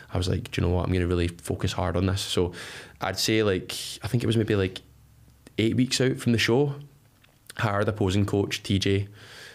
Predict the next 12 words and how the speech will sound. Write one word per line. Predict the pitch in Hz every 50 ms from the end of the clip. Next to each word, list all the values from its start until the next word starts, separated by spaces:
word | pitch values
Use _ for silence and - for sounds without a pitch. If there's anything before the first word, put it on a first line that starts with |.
| - - -
Uh, | 101 98 95 95 95 95 92 95 92 92 90 90 - - - -
hired | 101 98 98 104 104 101
him. | 98 92 92 92 92 101 104 - -
I | - 95
saw | - - 98 92
him | 101 98 98
once | 95 92 95 - -
a | 92
week | 90 87 - -
for | - - -
an | 87 87
hour, | 85 87 92 95